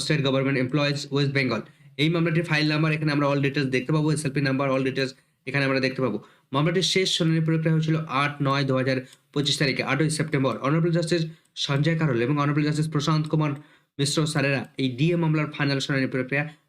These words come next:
কমপ্লিট করেছেন এবং তারপরেই এই মামলার ফাইনাল জাজমেন্টের জন্য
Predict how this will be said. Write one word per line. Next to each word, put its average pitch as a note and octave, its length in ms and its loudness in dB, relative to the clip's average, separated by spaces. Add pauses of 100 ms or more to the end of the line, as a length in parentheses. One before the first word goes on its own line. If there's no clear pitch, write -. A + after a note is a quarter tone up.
(100)
কমপ্লিট B2+ 340 0
করেছেন A#2 300 -4
এবং E3+ 120 2 (100)
তারপরেই D#3 420 0 (400)
এই D#3+ 80 2 (100)
মামলার D3 300 0 (380)
ফাইনাল D3+ 360 2
জাজমেন্টের C3+ 440 0
জন্য C#3 120 0